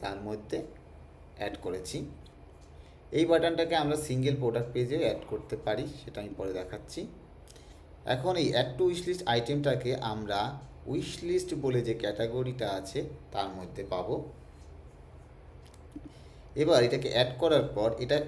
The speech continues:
যে কোনো পোস্ট টাইপের সঙ্গেই কিন্তু কাজ করবে, সেই জন্যে এখানে পোস্ট টাইপ বলে একটা ফিল্ড আছে, সেখানে আমাদের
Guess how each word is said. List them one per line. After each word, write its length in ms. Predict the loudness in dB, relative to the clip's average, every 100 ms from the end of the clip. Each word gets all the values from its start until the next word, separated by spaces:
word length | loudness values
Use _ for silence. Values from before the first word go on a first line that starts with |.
| -4
যে 220 | -2 -2
কোনো 220 | 0 -2 0
পোস্ট 220 | 0 0
টাইপের 280 | -2 0 0
সঙ্গেই 460 | -2 -2 -2 -2 -2
কিন্তু 360 | -6 -8 -8 -4
কাজ 240 | 0 0 -2
করবে, 320 | -4 -4 0 -2
সেই 220 | 0 -2 0
জন্যে 380 | 0 -2 0 -2 -4 -12 -18 -4
এখানে 540 | -2 0 0 -2 -6 -12 -18 -20 -20 -20 -20 -20 -18 -18 -14 2
পোস্ট 220 | 2 4
টাইপ 200 | 8 8
বলে 260 | 8 6 6
একটা 480 | 4 4 2 2 -2 -12 -14
ফিল্ড 300 | 0 4 6
আছে, 260 | 4 2 -2
সেখানে 360 | -2 0 2
আমাদের 500 | 2 4 2 4 2